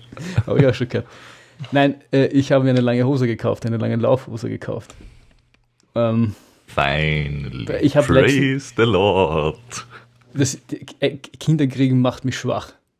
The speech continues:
Speaker 1: Äh, es war arschkalt draußen und irgendwie hab ich, hab ich mir meine Alte dann, äh, drüber gezogen. Äh, hab, ich hab dir sogar ein Foto davon geschickt und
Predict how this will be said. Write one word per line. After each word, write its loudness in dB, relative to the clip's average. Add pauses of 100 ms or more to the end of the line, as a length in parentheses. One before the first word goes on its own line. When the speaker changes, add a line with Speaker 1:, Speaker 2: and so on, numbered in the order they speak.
(120)
Speaker 1:
Äh, 0
es -4
war 2 (120)
arschkalt 0
draußen 2
und -4
irgendwie 2
hab 0
ich, -4
hab 0
ich 0
mir 4
meine 2
Alte -2
dann, 2
äh, 2
drüber -2
gezogen. -2 (540)
Äh, 4
hab, -2
ich -6
hab -2
dir 0
sogar 0
ein 0
Foto -6
davon -2
geschickt -8 (360)
und 2